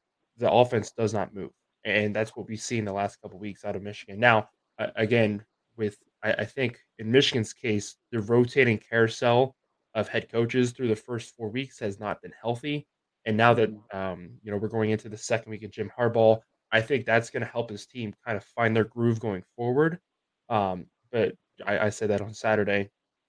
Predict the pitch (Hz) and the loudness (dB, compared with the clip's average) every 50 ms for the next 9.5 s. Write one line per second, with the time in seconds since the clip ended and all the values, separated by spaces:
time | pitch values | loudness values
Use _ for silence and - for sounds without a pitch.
0 | _ _ _ _ _ - 117 - - 113 - - _ _ _ _ _ _ _ _ | _ _ _ _ _ -6 -2 2 4 4 4 2 _ _ _ _ _ _ _ _
1 | _ _ _ _ 123 117 110 127 147 - - 110 139 165 180 196 175 139 123 123 | _ _ _ _ -20 -18 -8 -4 -2 -2 0 4 6 6 8 8 8 6 6 6
2 | 135 127 110 104 110 113 113 110 104 - - 110 113 113 104 110 104 101 92 95 | 4 4 2 0 0 0 0 0 0 -4 -8 -6 -4 -4 -4 -4 -4 -4 -4 -4
3 | 107 101 98 98 98 104 98 87 - _ _ _ _ - 107 - - 110 104 101 | -4 -4 -6 -8 -8 -10 -10 -10 -12 _ _ _ _ -6 -6 -4 -4 -4 -6 -6
4 | 101 101 110 107 107 110 110 - - _ _ _ - 113 107 101 _ _ - 120 | -6 -8 -6 -4 -2 0 -2 -2 -4 _ _ _ -18 -16 -16 -16 _ _ -10 -8
5 | 113 110 - - 98 98 - _ _ - 107 101 98 92 - _ _ _ _ _ | -8 -8 -8 -10 -12 -14 -14 _ _ -14 -12 -10 -10 -12 -14 _ _ _ _ _
6 | _ _ - 107 104 107 104 107 104 98 98 - 95 95 - - _ _ _ - | _ _ -8 -4 -2 -2 0 0 -2 -2 -4 -6 -6 -6 -6 -8 _ _ _ -6
7 | 117 110 101 90 87 80 - _ _ _ _ _ _ _ _ _ _ - 110 101 | -4 -4 -4 -4 -8 -14 -18 _ _ _ _ _ _ _ _ _ _ -8 -6 -4
8 | 95 95 - 101 104 95 98 98 101 101 - - 123 107 107 101 101 - 113 107 | -2 0 2 2 2 2 2 0 -2 -6 -6 -2 0 2 2 2 0 -2 -2 -2
9 | 104 104 - - 120 113 107 117 - - | -2 -2 -2 -2 -2 -2 -2 -2 -4 -6